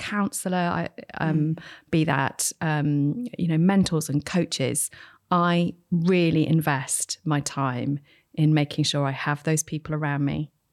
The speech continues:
Speaker 1: who are gonna help me kind of make sure that I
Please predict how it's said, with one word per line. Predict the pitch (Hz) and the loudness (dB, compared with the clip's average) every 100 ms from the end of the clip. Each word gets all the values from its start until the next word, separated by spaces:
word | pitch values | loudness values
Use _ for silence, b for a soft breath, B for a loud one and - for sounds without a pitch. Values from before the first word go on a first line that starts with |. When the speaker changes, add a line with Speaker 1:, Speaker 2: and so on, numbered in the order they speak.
| _ B B - | _ B B -2
Speaker 1:
who | 151 | 0
are | |
gonna | 147 143 135 | 2 2 0
help | - 147 143 - | 0 0 0 -2
me | 135 139 156 - _ _ _ _ _ _ _ | 0 0 0 -6 _ _ _ _ _ _ _
kind | - 151 | -2 0
of | 143 | 4
make | 151 151 - | 2 2 -2
sure | - 143 135 | -4 -2 -2
that | 123 | -4
I | 147 151 | -4 -4